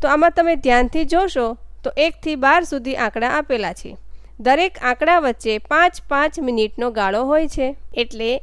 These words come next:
એકથી બાર સુધી કુલ કેટલી મિનિટ થશે? બિલકુલ સાચો જવાબ છે બાર ગુણ્યા પાંચ, એટલે કે બાર પંચાને સાઠ મિનિટ,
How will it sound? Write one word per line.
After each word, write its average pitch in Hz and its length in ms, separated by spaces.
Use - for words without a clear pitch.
એકથી 277 600
બાર 269 340
સુધી 233 500
કુલ 254 360
કેટલી - 440
મિનિટ 320 360
થશે? 320 460
બિલકુલ 226 460
સાચો 311 400
જવાબ 311 300
છે 339 400
બાર 302 300
ગુણ્યા 233 340
પાંચ, 277 380
એટલે 233 300
કે 226 340
બાર 302 280
પંચાને 214 600
સાઠ 320 420
મિનિટ, 226 340